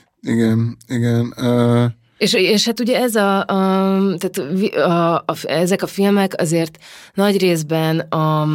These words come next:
Speaker 2: a kamera és a főszereplő kapcsolatáról szólnak, és ugye ez az egyik film, amiben, amiben látunk egy kettőst, az Alexander Hamid, ö, megjelenik ugyanis a film végén.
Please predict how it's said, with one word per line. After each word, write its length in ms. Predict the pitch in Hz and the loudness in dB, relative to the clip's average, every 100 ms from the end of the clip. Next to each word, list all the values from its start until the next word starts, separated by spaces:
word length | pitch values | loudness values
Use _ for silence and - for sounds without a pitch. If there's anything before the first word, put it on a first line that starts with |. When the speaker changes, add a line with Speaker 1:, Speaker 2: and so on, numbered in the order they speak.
| 147 - | -4 -6
Speaker 2:
a 120 | - | -6
kamera 340 | 190 175 165 156 | -2 0 2 0
és 140 | - | -2
a 40 | |
főszereplő 640 | 156 160 160 160 151 143 151 | -4 -4 -2 -2 -4 -4 -6
kapcsolatáról 1040 | 160 151 - 156 151 - 147 147 147 147 | -6 -6 -4 -4 -4 -4 -4 -2 -2 -2
szólnak, 800 | 147 - 156 151 156 170 185 185 | -4 -4 -2 0 2 2 0 -2
és 180 | 156 - | -4 -4
ugye 200 | 156 151 | -4 -2
ez 180 | 151 147 | -2 -4
az 100 | 143 | -4
egyik 260 | 147 143 - | -4 -6 -8
film, 340 | - 151 147 | -4 -2 -2
amiben, 600 | 147 147 147 143 147 147 - - - | -2 -4 -4 -4 -4 -6 -10 -16 -14
amiben 340 | - 147 143 143 | -6 -2 -2 -2
látunk 500 | 143 131 147 147 - | -4 -6 -6 -8 -6
egy 160 | - | -10
kettőst, 720 | - 143 143 - 156 175 165 | -6 -8 -8 -4 -2 0 0
az 100 | 151 | -2
Alexander 560 | 143 139 - 143 139 139 | -2 -2 -4 -4 -4 -4
Hamid, 420 | 139 139 139 135 - | -4 -2 -4 -4 -4
ö, 180 | 143 | -2
megjelenik 640 | 143 139 131 131 131 135 - | -2 -2 -2 -4 -4 -6 -6
ugyanis 380 | 131 139 135 139 | -4 -2 -4 -6
a 60 | |
film 360 | - 143 135 139 | -8 -6 -4 -4
végén. 560 | 139 143 143 165 170 | -2 -2 0 0 0